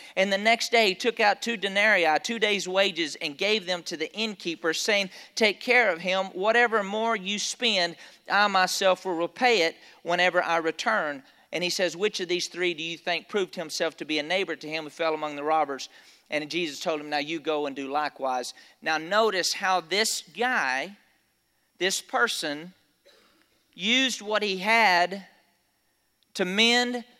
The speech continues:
that person's wounds. You have the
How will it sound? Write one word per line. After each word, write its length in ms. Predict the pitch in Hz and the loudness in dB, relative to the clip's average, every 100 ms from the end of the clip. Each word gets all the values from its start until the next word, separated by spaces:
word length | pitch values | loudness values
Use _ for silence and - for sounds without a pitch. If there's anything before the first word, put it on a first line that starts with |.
| - | -2
that 200 | 196 - | -2 0
person's 480 | 208 196 196 175 | -4 -4 -6 -8
wounds. 560 | 175 214 196 143 123 - _ _ _ _ _ _ _ _ _ | -8 -6 -6 -8 -10 -14 _ _ _ _ _ _ _ _ _
You 400 | - 180 269 277 | -4 2 4 4
have 640 | 240 233 277 226 190 190 170 | 2 2 4 6 6 4 2
the 180 | 202 | -4